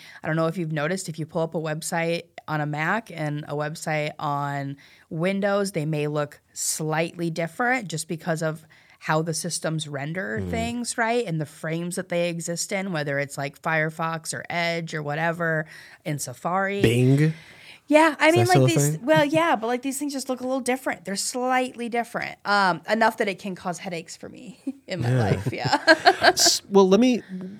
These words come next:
Speaker 3: let me kinda close with this question for
Speaker 1: Yeah.
Speaker 3: you. You have, as you said, you've been doing coding since two thousand seven. Um, so you've gotten to see this industry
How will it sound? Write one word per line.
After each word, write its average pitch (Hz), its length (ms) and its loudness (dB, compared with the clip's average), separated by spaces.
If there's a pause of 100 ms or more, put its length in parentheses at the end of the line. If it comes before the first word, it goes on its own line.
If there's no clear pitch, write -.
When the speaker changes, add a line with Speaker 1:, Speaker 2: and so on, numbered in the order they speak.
(100)
Speaker 3:
let 190 380 2
me 226 180 2 (560)
kinda 151 280 4
close 131 440 4
with 107 160 -6
this 104 180 -2
question 87 380 -4
for 85 240 -2
Speaker 1:
Yeah. 82 60 -4
Speaker 3:
you. 80 180 -10
You 131 220 2
have, 131 400 2
as 110 180 -8
you 127 80 -6
said, 98 220 -6
you've 98 180 -8
been 107 520 0 (200)
doing 110 280 -4
coding 104 380 -4
since 98 200 -10
two 117 120 -8
thousand 98 320 -8
seven. 90 460 -6 (540)
Um, 90 300 -8
so - 120 -4
you've 127 120 0
gotten 135 220 2
to 117 220 -2 (220)
see - 340 -2
this 135 380 -2
industry 110 800 -4